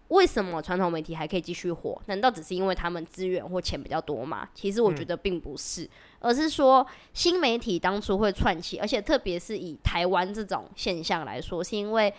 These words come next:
Speaker 1: 大家会觉得台湾，像台湾，不管是台湾还是亚洲啦，大部分的艺人偶像都会被包装成一个，一个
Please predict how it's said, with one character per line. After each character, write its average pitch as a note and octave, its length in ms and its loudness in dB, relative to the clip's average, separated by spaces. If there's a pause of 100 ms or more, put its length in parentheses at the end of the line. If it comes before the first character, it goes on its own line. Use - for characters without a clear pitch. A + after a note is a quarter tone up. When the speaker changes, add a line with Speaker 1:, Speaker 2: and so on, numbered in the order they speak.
(380)
Speaker 1:
大 - 120 4
家 A#3 220 6
会 C4+ 120 8
觉 F#3 200 0
得 D#3+ 420 0 (220)
台 G#3 180 4
湾， A#3+ 280 4
像 E4+ 260 0 (240)
台 G3+ 220 6
湾， A#3 360 6
不 C#4 120 -6
管 A#3 120 6
是 A3 80 -2
台 A#3+ 140 4
湾 A3 80 10
还 G3+ 80 6
是 G#3 80 0
亚 D3 180 0
洲 E3 240 0
啦， D3+ 220 0
大 D#4 120 8
部 D#4+ 60 4
分 D#4 160 2
的 A3+ 140 -6
艺 D4 160 2
人 F3 180 2
偶 D#3+ 220 -2
像 G3 240 0
都 F#3+ 80 4
会 G3+ 60 6
被 G#3 160 2
包 F3+ 260 4
装 F#3 240 0
成 E3+ 200 -6
一 D#3+ 160 -8
个， D3+ 360 -2 (420)
一 - 100 -2
个 F3+ 480 6